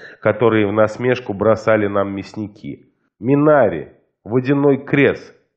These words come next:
растущий в вонючих, застоявшихся лужах гнилой кимчи, от которого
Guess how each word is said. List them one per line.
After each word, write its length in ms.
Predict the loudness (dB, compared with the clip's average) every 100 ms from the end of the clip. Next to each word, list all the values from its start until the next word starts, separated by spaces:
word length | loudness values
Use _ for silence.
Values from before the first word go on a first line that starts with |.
| -4
растущий 680 | 0 0 0 -6 -6 -6 -6
в 120 | 0
вонючих, 580 | 2 2 0 -4 -6 -8 -18 -10
застоявшихся 960 | -4 -4 0 2 4 2 -2 -10 -4 -4
лужах 460 | -2 -4 -6 -6
гнилой 500 | -8 -6 -4 -4 -6
кимчи, 760 | -8 -10 -8 -8 -8 -8 -12 _ _ _ _ -4
от 180 | -2
которого 500 | 0 0 2 2 0